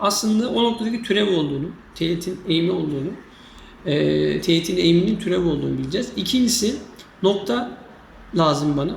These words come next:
O noktayı bulacağım. O noktayı da yerine koyma sağlaması lazım. O yüzden no-, doğru üzerinde bir nokta aldım. Bu nokta, e, şey, eğri üzerine bir nokta aldım. Neydi o? Eksi bire eksi yedi bölü sekiz noktası. Ve bu noktadan geçen eğimi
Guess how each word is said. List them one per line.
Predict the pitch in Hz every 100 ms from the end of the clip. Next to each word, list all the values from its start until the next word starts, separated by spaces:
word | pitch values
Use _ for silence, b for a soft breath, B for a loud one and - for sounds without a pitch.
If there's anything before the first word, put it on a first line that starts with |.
| 233
O | 202
noktayı | 196 - 208 190
bulacağım. | 185 151 147 160 - - -
O | 185
noktayı | 185 190 185
da | 233
yerine | 226 202 202 170 180
koyma | 156 220
sağlaması | 220 220 202 185 170 156
lazım. | 135 131 175 269 B B B - 170
O |
yüzden | 175 202 196
no-, | 196 202 -
doğru | 175 180 196
üzerinde | 196 180 160 147 139
bir | 151
nokta | 156 - 135
aldım. | 143 139 240 - B B B B - - 185
Bu |
nokta, | 196 196 196 190 - - - - - - - - -
e, | 170 160
şey, | -
eğri | - 165 175 180
üzerine | 170 170 160
bir | 165
nokta | 170 185 175
aldım. | 143 185
Neydi | 190 175 160
o? | 220 -
Eksi | 170 170 - 170
bire | 175 240 302 - - - - - - - -
eksi | 175 175 -
yedi | 202 190
bölü | 190 185
sekiz | 190 180 170
noktası. | 165 - 135 143 247 - 196
Ve | 185 185
bu | 233
noktadan | 226 220 214 196 214
geçen | 196 180 160 -
eğimi | 185 202 214 285